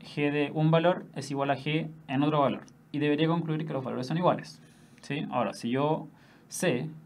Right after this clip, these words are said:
que G de cuatro es igual a G de menos cuatro, porque si yo evalúo acá, cuatro al cuadrado dieciséis, menos tres, trece, y, eh, menos cuatro al cuadrado dieciséis, más tres, trece.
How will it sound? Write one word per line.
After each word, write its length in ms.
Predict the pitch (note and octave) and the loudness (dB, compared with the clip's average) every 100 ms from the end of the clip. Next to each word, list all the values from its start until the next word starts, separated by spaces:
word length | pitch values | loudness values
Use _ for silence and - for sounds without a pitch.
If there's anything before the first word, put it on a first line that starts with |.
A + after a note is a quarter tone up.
| - | -10
que 180 | A2+ A2 | -8 -8
G 260 | - C3+ | -4 -2
de 140 | C3+ C#3 | 0 0
cuatro 400 | C#3+ B2+ G2+ G2+ - | 2 2 2 -10 -12
es 180 | B2 - | -14 -10
igual 240 | A#2 B2+ D3 | -4 -2 -2
a 60 | |
G 80 | C#3+ | -2
de 180 | D3+ D3+ | -4 -2
menos 260 | D#3 D#3+ | 0 -2
cuatro, 380 | - C3+ G#2 G2+ - - | 0 2 2 -2 -10 -18
porque 240 | - - G#2+ | -20 -18 -14
si 140 | - | -6
yo 120 | A2 | -4
evalúo 260 | B2+ C3 C#3 | -2 -2 -2
acá, 240 | C#3+ C#3 D#3 - - - | -2 -4 -6 -14 -20 -6
cuatro 240 | C#3+ C#3+ | -2 0
al 60 | D3 | -2
cuadrado 380 | C#3+ C3 C#3 C#3 | -2 -2 0 -2
dieciséis, 600 | C3+ C3 E3+ G3+ G3+ - | -6 -6 -4 -4 -6 -10
menos 240 | D#3 C#3+ C#3 | -6 -4 -4
tres, 380 | D3+ D#3+ - - | -6 -6 -8 -16
trece, 380 | - - - E3 - - - - - - - - | -8 -8 -6 -10 -12 -20 -20 -20 -20 -20 -20 -10
y, 300 | - D3 D#3 - | -2 0 0 -4
eh, 220 | B2+ A#2+ A2+ | -4 -2 2
menos 240 | B2+ D3 | 2 2
cuatro 200 | D3 C#3+ | 0 -4
al 60 | C#3+ | -2
cuadrado 260 | D3 B2+ | -2 -2
dieciséis, 420 | B2+ C#3 C#3 C#3 C#3+ | -2 -4 -6 -6 -8
más 180 | B2 | -10
tres, 220 | - C3 C3 | -6 -8 -6
trece. 340 | - - - | -8 -10 -16